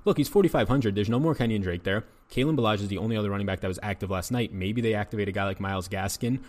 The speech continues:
for next week, and then maybe that hurts him a little bit. But if they only have two running backs, Ballage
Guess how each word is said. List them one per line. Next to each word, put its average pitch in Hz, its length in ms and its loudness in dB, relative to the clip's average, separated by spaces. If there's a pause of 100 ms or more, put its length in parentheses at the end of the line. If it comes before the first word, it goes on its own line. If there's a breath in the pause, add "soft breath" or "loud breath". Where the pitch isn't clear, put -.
(120)
for 104 100 -2
next 98 240 -4
week, 151 340 0
and 98 160 -4
then 95 160 -4
maybe 95 220 0
that 95 160 0
hurts 123 180 0
him 104 80 0
a - 20 0
little 98 160 -2
bit. 113 140 0 (240 loud breath)
But 120 100 -2
if 110 120 -2
they 147 240 2
only 131 240 2
have 113 240 0
two 123 160 0
running 107 160 2
backs, 92 200 -2
Ballage 101 520 -2